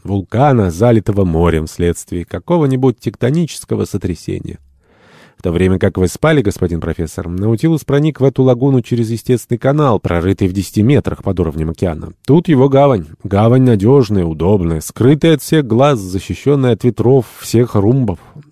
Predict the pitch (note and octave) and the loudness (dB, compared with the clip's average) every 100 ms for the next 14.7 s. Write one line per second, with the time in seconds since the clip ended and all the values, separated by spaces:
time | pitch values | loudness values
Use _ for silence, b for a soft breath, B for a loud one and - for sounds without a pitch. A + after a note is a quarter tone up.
0 | - A2+ C#3 F3 G#3+ C#3 A#2 G#2+ F#2 F#2 | -6 -2 2 2 2 2 4 4 4 2
1 | G2+ G#2 A#2 G#2+ - G#2+ A2 G2+ - G2 | 2 2 2 0 0 -2 0 -4 -6 -4
2 | A2 A2 E3+ D#3+ A2+ G2 F#2+ - A#2+ A#2 | -2 0 0 0 0 0 -2 0 2 2
3 | - C#3 C#3+ E3 D3 G2+ A#2 A#2+ - A2 | 0 0 0 2 2 2 2 0 -2 0
4 | B2 A2+ G2+ B2+ C#3 - - G#2 A2+ A#2+ | 2 2 2 2 0 -4 -6 -4 -2 0
5 | C#3+ F3+ F3 A2+ G2+ G#2+ G2 - D3 B2 | 2 2 2 0 0 -2 -4 -2 -2 0
6 | G2 F2+ E2+ F#2 F#2+ F#2+ - F2+ F2 F2+ | -2 -4 -8 -8 -4 -4 -4 -4 -2 -4
7 | E2+ E2+ E2+ F2 E2 E2+ - _ _ _ | -4 -4 -4 -6 -8 -10 -12 _ _ _
8 | _ b b b b b b b b - | _ b b b b b b b b -10
9 | E2 - F2 E2+ D2+ D#2+ D#2+ E2 - E2+ | -8 -2 0 0 -2 -2 -4 -4 -6 -4
10 | F2+ E2 E2+ D#2 E2+ F#2 G2 G#2 F#2+ G#2+ | -2 0 -2 -2 -2 -4 0 -2 0 0
11 | A#2 A#2 G#2 F#2+ G2 - - A2+ A2+ G2+ | 0 0 0 0 -4 -6 -4 -4 -2 -4
12 | F2 - - - _ _ - D#3 F3 F#3 | -4 -10 -16 -18 _ _ -4 0 4 4
13 | C#3 A#2+ C3+ D3 C3+ A2+ A#2 G#2+ G#2+ D#3+ | 2 0 0 2 0 0 0 2 2 2
14 | A#2 G2+ - A#2+ - G#2+ G2+ | 0 -2 -4 -6 -4 -8 -10